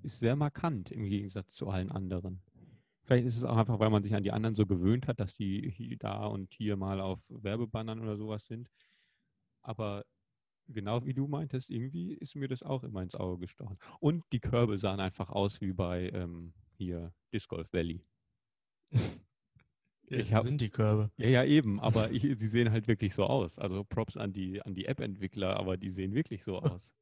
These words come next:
Speaker 1: Und das,
Speaker 2: Ja.
Speaker 1: obwohl sich ja Disc Golf Körbe jetzt in der Regel nicht so viel unterscheiden, aber ich,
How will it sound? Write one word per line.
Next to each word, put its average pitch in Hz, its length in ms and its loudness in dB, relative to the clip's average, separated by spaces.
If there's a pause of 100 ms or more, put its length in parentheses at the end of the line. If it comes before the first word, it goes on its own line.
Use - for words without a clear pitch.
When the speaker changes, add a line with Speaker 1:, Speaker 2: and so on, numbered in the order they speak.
Speaker 1:
Und 107 140 -4
das, 113 100 -2
Speaker 2:
Ja. 110 120 2
Speaker 1:
obwohl 101 200 2
sich 98 120 -4
ja 95 180 2
Disc 110 240 -4
Golf 101 180 2
Körbe 101 260 0
jetzt 101 200 0
in 92 60 -4
der 90 120 -2
Regel 92 220 -2
nicht 92 180 -6
so 104 160 2
viel 104 220 -6
unterscheiden, 90 580 -2
aber 90 160 -6
ich, 101 240 -6